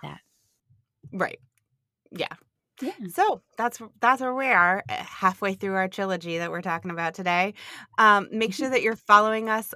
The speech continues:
Speaker 2: on Twitter and Instagram, Facebook, all those places.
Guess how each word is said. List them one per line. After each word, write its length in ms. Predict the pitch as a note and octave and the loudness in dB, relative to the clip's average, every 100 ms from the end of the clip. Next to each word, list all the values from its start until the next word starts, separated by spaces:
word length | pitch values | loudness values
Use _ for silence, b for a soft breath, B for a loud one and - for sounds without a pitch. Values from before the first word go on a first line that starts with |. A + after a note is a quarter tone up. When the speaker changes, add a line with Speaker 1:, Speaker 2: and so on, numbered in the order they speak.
| - | -2
Speaker 2:
on 540 | F#3 F3+ F3+ F3+ F#3 - | 2 2 2 -2 -6 -10
Twitter 440 | - G#3 G#3 G#3+ G3+ | -6 -2 0 0 0
and 300 | D#3 D3+ - | -2 -4 -6
Instagram, 640 | F#3+ F#3+ G3+ G3+ G3 G3 | -6 -6 -2 0 0 -2
Facebook, 560 | F#3+ F#3+ F#3+ G3+ F#3+ F3 | -4 -6 -6 -4 -4 -4
all 160 | F3+ | -4
those 180 | F#3 F#3+ | -4 -6
places. 560 | - G#3 G#3 G#3+ G#3 | -6 -8 -6 -6 -6